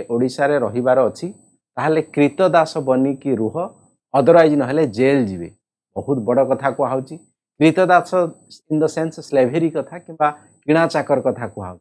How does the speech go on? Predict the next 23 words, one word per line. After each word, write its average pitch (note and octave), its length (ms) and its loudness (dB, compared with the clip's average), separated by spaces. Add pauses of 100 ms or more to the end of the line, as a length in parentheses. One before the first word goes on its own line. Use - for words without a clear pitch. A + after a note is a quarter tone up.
In D3+ 80 2
the D3 100 2
sense E3+ 280 -6 (500)
ତମର D#3+ 280 4
ନିଜତ୍ୱ C#3+ 580 0
କିଛି D#3 240 -8
ରହିବ C3 340 -6
ନାହିଁ। G#2 260 -6 (600)
Whatever E3 520 4
decision D3+ 520 -2
taken D#3 380 -2
by C3+ 140 4
the D3 140 0
Supremo D3 600 -2
in D3 180 -2
the C3+ 80 0
sense D3+ 400 -6 (160)
ବିଜେଡି A#2+ 380 2 (100)
head, D#3+ 240 2 (480)
you D3+ 80 2
have D#3 320 2
to F3 160 -2 (100)
follow D3+ 300 4